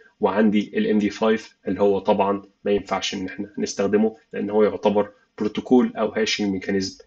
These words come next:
قديم. طيب، عايزين نعرف مع بعض إيه هي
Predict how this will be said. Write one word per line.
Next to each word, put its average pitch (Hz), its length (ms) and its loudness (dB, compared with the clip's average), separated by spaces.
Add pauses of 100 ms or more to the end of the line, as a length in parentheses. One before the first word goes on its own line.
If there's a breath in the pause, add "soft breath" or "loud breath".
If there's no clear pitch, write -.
(140)
قديم. 190 280 -6 (1300 loud breath)
طيب، 214 200 4 (460 soft breath)
عايزين 156 220 10
نعرف 254 240 6
مع 131 100 8
بعض 165 360 6
إيه 147 120 4
هي 147 360 2